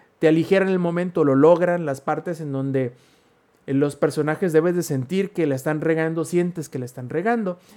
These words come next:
y está bastante bien, la verdad. Yo creo que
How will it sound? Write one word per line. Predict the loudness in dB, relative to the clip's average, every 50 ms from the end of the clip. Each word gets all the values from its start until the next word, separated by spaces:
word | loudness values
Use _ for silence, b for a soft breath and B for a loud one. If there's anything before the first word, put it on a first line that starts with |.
| B B B B _ -4
y | -2 0 0 -2 0 -2
está | -4 -4 -2 -2 -2
bastante | -2 -2 -2 -2 -2 -2 -2 -2 -2 -2 -2
bien, | 0 0 0 0 0
la | 0 0
verdad. | 0 0 0 0 -2 -2
Yo | -2 -2 -4
creo | -4 -4 -6 -6 -6
que | -4 -2 -2 -2 -4